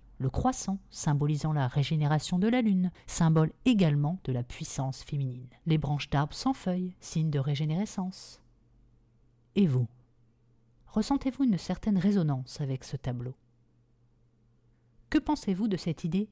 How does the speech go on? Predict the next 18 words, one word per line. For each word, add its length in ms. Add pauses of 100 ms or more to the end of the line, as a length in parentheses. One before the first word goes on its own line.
(120)
de 80
naître 560
à 60
nouveau ? 340 (1700)
Avez-vous 300
déjà 240
ressenti 420
ce 140
sentiment 480
de 120
chercher 380
à 80
sortir 540
d'un 140
cocon 400
qui 160
vous 240
emprisonne 720